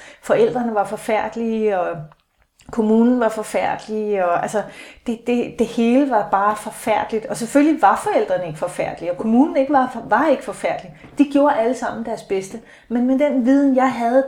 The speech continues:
på det tidspunkt, der så jeg, at det lignede noget forfærdeligt. Og jeg kunne ikke holde til det. Øhm, og så fik jeg muligheden for at gå ind i I T.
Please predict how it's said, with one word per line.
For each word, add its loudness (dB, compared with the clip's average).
på 0
det 2
tidspunkt, -6
der -6
så 4
jeg, 0
at -8
det -2
lignede -4
noget -6
forfærdeligt. -12
Og -16
jeg -8
kunne -14
ikke -16
holde -4
til -16
det. -16
Øhm, -6
og -4
så 2
fik 0
jeg 0
muligheden 0
for -2
at -4
gå -2
ind -6
i -4
I -12
T. -16